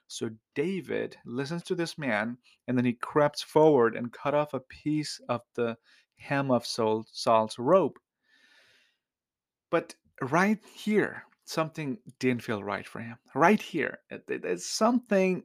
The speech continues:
is not right. This would certainly make him the next king, for sure. He would, he'd come out holding Saul's head, and then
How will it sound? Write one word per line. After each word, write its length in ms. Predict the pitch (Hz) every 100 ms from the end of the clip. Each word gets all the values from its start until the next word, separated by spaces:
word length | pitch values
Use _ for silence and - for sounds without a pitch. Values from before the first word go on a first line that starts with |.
| _
is 260 | 143 131 -
not 360 | 123 117 104 110
right. 260 | 98 - _ _ _ _ _ _ _ _ _ _ _ _
This 260 | 139 135 -
would 160 | 120
certainly 540 | - - 180 208 226 233
make 340 | 190 160 151
him 280 | 147 131 127
the 80 | 120
next 340 | 120 - -
king, 400 | 113 101 - - _
for 200 | - 156
sure. 340 | - 139 - _ _ - - -
He 140 | -
would, 140 | 139 127 _
he'd 260 | 151 139 -
come 240 | 139 120
out 380 | 165 208 208 -
holding 640 | - 139 127 127 127 123 - - - _
Saul's 420 | - 120 113 104
head, 560 | - - 196 185 185 180 - _ _ 120
and 140 | 123
then 200 | 120